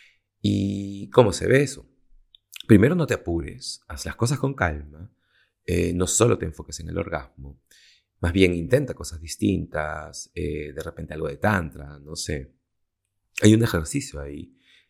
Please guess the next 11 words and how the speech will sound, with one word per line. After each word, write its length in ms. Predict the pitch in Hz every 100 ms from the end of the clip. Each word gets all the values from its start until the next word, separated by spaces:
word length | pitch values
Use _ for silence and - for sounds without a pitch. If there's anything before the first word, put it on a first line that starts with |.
| _
eh, 300 | 80 80 78
por 120 | 76
ejemplo, 540 | 73 78 69 - - 247 _ _
en 160 | 104 95
el 180 | 90
que 360 | - 90 - - _ _
solo 720 | - 104 101 110 117 131 - _ _ _ _
se 160 | - -
exploran 520 | - - 101 90 80
sus 180 | 78 -
cuerpos. 720 | 73 67 62 _ - -